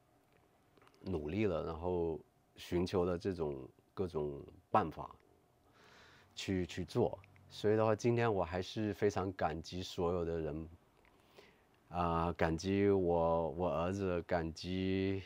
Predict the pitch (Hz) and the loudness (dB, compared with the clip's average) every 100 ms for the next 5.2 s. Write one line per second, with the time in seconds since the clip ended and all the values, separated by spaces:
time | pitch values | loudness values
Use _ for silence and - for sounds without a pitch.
0 | - - 87 95 98 95 87 90 - 85 | -12 -8 -2 0 0 0 -2 -4 -2 -2
1 | 80 - 87 92 92 95 95 87 95 92 | -2 -6 -4 -2 0 0 -2 -2 -4 -2
2 | 98 85 80 85 87 85 85 95 90 85 | -2 -2 -2 -2 -2 -4 -2 -2 -2 -2
3 | 85 76 78 - 98 92 90 87 - - | -2 -4 -6 -6 0 2 2 -2 -6 -20
4 | - - - 85 82 104 92 - 117 101 | -20 -20 -8 -8 -6 -4 -4 0 2 2
5 | 87 - | 0 -10